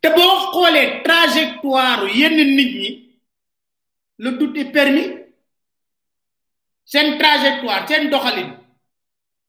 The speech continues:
lañ dañ wax ak seen changement, oh, virage à cent quatre-vingt-dix degrés, wala trois cent soixante sax.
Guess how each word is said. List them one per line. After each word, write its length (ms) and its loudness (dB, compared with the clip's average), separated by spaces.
lañ 320 -2
dañ 220 0
wax 200 -2
ak 180 -4
seen 220 -2
changement, 880 -2
oh, 480 -20
virage 320 -8
à 220 -4
cent 260 2
quatre-vingt-dix 600 -2
degrés, 420 -4
wala 300 -6
trois 240 -2
cent 220 -6
soixante 380 -10
sax. 160 -16